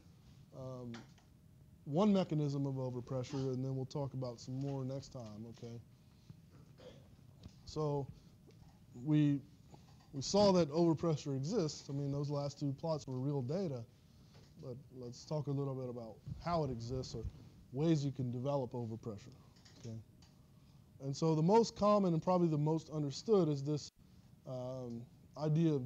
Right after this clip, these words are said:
disequilibrium compaction, okay? And so the idea here is that the ongoing sedimentation increases the vertical stress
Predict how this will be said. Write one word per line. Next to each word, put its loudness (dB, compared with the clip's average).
disequilibrium -2
compaction, -12
okay? -10
And -8
so 2
the -4
idea 4
here 4
is 2
that 0
the -2
ongoing 8
sedimentation 2
increases 2
the -2
vertical 2
stress -2